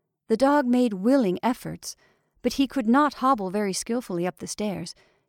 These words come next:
because he was very small and soft, and at last the pace of the engrossed child grew so energetic that the dog became panic-stricken. In his mind, he was being dragged toward a grim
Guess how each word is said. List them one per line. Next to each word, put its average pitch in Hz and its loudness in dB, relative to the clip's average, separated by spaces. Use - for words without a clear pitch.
because 240 -2
he 262 -2
was 220 -2
very 214 -4
small 190 -6
and 185 -6
soft, - -12
and 208 0
at 214 -2
last 202 -2
the 214 -10
pace - -8
of 196 -14
the 196 -4
engrossed 208 -4
child 185 -6
grew 202 -8
so 233 0
energetic 254 -4
that 214 -8
the 208 -8
dog 214 2
became 214 -4
panic-stricken. - -6
In 233 4
his 240 0
mind, 196 0
he 262 2
was 214 0
being 185 -4
dragged 214 -2
toward 190 -4
a 175 -6
grim 220 2